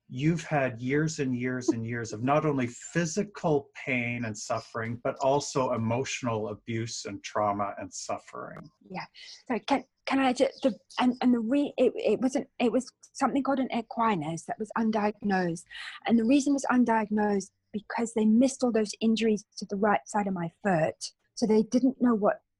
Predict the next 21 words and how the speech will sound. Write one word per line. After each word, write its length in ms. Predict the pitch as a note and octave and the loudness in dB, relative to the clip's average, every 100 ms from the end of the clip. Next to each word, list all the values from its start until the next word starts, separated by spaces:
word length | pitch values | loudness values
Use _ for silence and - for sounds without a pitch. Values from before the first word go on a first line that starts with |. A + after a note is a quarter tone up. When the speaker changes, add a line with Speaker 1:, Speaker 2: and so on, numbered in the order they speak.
| - | -10
Speaker 2:
to 100 | G#3+ | -6
look 260 | F3+ F3+ | -4 -2
out 320 | G3+ A3+ A3 - - | 0 4 2 0 -10
for. 420 | D3+ D3 D#3 D#3+ - _ - _ _ _ - | -8 -6 -4 -6 -10 _ -20 _ _ _ -2
If 180 | C4 C#4+ - | 0 0 -4
somebody 460 | - C#4+ C4 B3 A#3+ | -4 2 2 2 -2
had 140 | A3+ - | -4 -2
actually 460 | G#3+ G#3 - A#3 F3+ | -2 -4 -6 -6 -4
read 200 | F#3 A3 G#3+ | 0 0 0
the 60 | G#3+ | -2
medical 420 | G#3 G#3+ A3 G#3+ - | 0 -2 -4 -8 -4
imaging 500 | G#3 G#3+ G#3 F#3+ F#3+ | -2 -2 -2 -8 -6
correctly, 920 | G3 G#3 F#3+ - D3 D3 D3+ E3+ F3+ _ - - G3+ | 0 2 2 -2 -8 -6 -4 -6 -8 _ -20 -8 -2
they, 140 | G3+ - - | -2 -2 -2
they 100 | G#3 | 0
would 160 | F#3+ G3+ | 2 2
have 180 | F#3+ - | 2 2
been, 340 | G#3 G3 F3+ _ - | 0 0 -6 _ -6
hopefully, 500 | - D4+ D#4 A3 F3+ | 2 2 2 -4 -2
fingers 300 | - B3+ A3+ - | 0 0 0 -4
crossed, 380 | A#3 F3 F#3 | -2 -2 -2